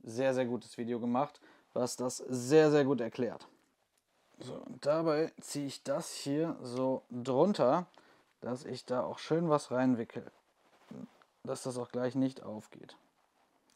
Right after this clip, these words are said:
Also Mittelwicklungen sind wirklich eine hohe Kunst und ich bin kein Meister dieser hohen Kunst, absolut nicht. Ich hab's wirklich regelrecht verlernt, wie man hier auch, glaube ich, ganz gut sehen kann. Aber ich muss sagen, dafür, dass das mein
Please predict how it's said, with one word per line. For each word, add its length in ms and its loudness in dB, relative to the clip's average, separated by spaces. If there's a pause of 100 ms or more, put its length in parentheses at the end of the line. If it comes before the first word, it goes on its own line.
Also 300 4
Mittelwicklungen 840 10
sind 320 8
wirklich 480 10
eine 460 8
hohe 340 10
Kunst 680 6 (120)
und 300 2
ich 320 0
bin 220 4
kein 320 2
Meister 560 2 (160)
dieser 260 0
hohen 300 0
Kunst, 320 0
absolut 440 2
nicht. 280 0 (480)
Ich 220 -4
hab's 360 -4
wirklich 340 -2
regelrecht 500 2
verlernt, 460 2 (500)
wie 80 -2
man 240 4
hier 220 0
auch, 100 -8
glaube 240 0
ich, 120 -10
ganz 220 -4
gut 180 -8
sehen 220 -2
kann. 220 -6 (400)
Aber 140 0
ich 100 2
muss 140 2
sagen, 220 6
dafür, 200 6
dass 160 4
das 220 2
mein 380 6